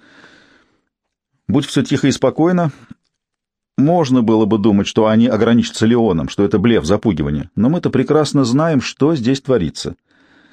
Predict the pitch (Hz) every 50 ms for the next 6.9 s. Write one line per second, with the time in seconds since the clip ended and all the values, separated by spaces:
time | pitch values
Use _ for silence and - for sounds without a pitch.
0 | _ _ _ _ _ _ _ _ - - 95 117 277 170 170 160 156 - 160 160
1 | 143 160 160 151 165 143 135 - - 147 160 180 180 - _ - - - 123 131
2 | 135 123 127 127 135 147 160 151 135 127 - - - - - _ _ _ _ _
3 | - - 110 113 135 139 135 135 - 135 131 120 143 151 160 165 - - - 92
4 | - - 101 80 85 - - - 98 101 95 82 - _ _ _ _ _ _ _
5 | _ _ _ _ - 135 151 147 - 113 - 123 117 98 101 117 120 123 113 101
6 | 90 82 82 - 107 98 101 87 95 90 90 - 160 165 139 127 113 -